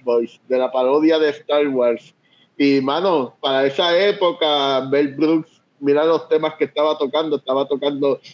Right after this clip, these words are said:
temas raciales, estaba tocando temas de gentrificación, estaba, eh, bul-, subver-, subversing,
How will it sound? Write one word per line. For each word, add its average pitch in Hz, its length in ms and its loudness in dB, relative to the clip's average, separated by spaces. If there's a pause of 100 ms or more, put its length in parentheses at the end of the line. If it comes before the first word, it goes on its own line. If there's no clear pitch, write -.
(440)
temas 160 340 0
raciales, 147 640 2
estaba 139 340 -2
tocando 143 460 -2
temas 143 400 0
de 131 240 0 (240)
gentrificación, 147 1300 0 (220)
estaba, 143 920 0 (300)
eh, 139 460 4
bul-, 139 500 0 (340)
subver-, 147 680 0 (240)
subversing, 139 960 0